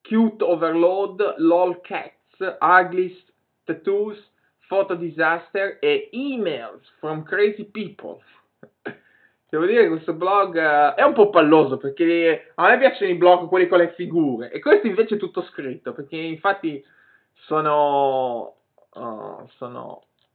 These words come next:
email. Eh, c'è ad esempio l'email che ho letto, questo qui, gente molto stupidella, no? Allora dice, "Ciao, mio nome è Pip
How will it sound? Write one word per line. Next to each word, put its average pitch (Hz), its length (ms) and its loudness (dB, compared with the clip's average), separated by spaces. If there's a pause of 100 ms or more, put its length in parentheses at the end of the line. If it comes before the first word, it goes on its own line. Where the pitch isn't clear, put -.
(260)
email. - 580 -16 (2250)
Eh, 113 540 -14 (100)
c'è - 160 0
ad 180 160 2
esempio 196 340 -4
l'email 170 440 -2
che 175 100 -8
ho 170 60 2
letto, 180 260 0
questo 165 220 -10
qui, 160 440 -4 (200)
gente 175 400 -4
molto 147 880 -2
stupidella, 135 680 -6
no? 160 300 -4 (760)
Allora 185 240 8
dice, 156 640 2
"Ciao, 226 320 6
mio 196 160 0
nome 240 320 4
è 190 360 0
Pip 233 380 -10